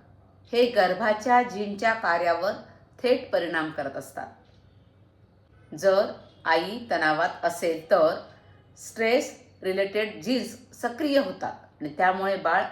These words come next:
अधिक संवेदनशील किंवा चिंताग्रस्त बनू शकतं. पण जर आई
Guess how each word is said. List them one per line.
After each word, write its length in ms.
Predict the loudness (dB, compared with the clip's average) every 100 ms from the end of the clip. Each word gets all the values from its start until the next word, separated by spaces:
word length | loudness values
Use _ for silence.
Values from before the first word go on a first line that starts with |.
| -4
अधिक 340 | -2 -2 -4
संवेदनशील 840 | -2 0 0 -2 -2 -4 -6 -6 -6 -8 -18 -20 -6
किंवा 160 | -4
चिंताग्रस्त 800 | -4 -6 -8 2 4 4 -4 -4
बनू 280 | -4 -4 -6
शकतं. 380 | -10 -16 -12 -12 -12 _ _ _ -20 _
पण 460 | -2 -2 -2 -8 -8
जर 220 | 0 2
आई 280 | 2 0 -4